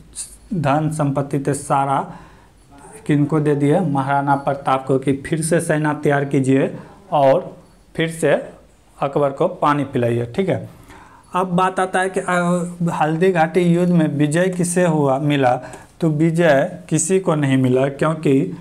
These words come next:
इस युद्ध में महाराणा प्रताप को ना तो जिंदा पकड़ पाया ना तो मुर्दा पकड़ पाया मुगल सेनाओं ने। हम महाराणा प्रताप को भी विजय नहीं कह सकते हैं क्योंकि वो वहाँ से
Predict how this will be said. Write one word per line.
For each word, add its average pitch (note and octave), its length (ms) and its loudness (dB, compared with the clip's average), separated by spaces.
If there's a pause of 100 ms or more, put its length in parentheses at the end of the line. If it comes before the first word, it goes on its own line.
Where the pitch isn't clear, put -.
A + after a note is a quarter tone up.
(240)
इस F3 240 -2
युद्ध E3 300 2
में C#3+ 200 0
महाराणा C#3+ 560 0
प्रताप D3+ 580 -4
को D3 100 0
ना C#3+ 200 0
तो C#3+ 200 0
जिंदा C#3 480 2
पकड़ D3+ 320 -2
पाया D3+ 380 -2
ना C#3+ 160 -2
तो - 200 -2
मुर्दा C#3 380 0
पकड़ C#3 320 -2
पाया C#3 440 -2 (500)
मुगल C#3+ 380 2
सेनाओं D3+ 460 0
ने। C3 120 0 (1200)
हम D#3 100 0
महाराणा D#3+ 460 0
प्रताप E3 540 0
को E3+ 100 4
भी E3 140 2
विजय E3 360 2
नहीं D#3+ 200 0
कह D3+ 160 0
सकते D3 320 -2
हैं D#3 120 0
क्योंकि C#3+ 340 2
वो C#3+ 220 4
वहाँ C3 200 0
से F3 300 -2